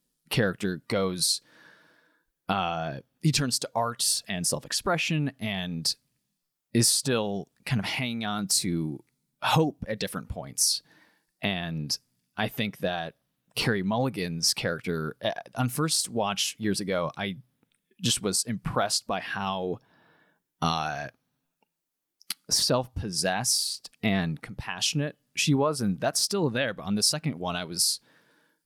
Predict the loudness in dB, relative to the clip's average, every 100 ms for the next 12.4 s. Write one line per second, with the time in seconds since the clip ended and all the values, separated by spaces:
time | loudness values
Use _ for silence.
0 | _ -4 0 2 0 0 0 0 -2 -2
1 | 0 0 0 -2 0 0 0 -2 -2 -2
2 | -4 -4 -10 _ _ _ _ _ _ _
3 | _ _ _ _ _ _ 2 4 4 2
4 | -2 -2 -2 -2 -4 -6 -10 _ _ _
5 | _ -6 0 2 2 2 4 2 0 -2
6 | 0 2 2 2 0 0 0 0 0 0
7 | 0 0 -2 -4 -8 _ _ -2 2 4
8 | 2 2 2 2 0 -2 _ _ _ _
9 | _ _ -4 -2 0 0 0 0 -2 -2
10 | -2 0 0 0 -4 -4 -2 0 0 0
11 | 2 2 0 0 0 -2 -2 0 0 0
12 | 0 -4 -4 -18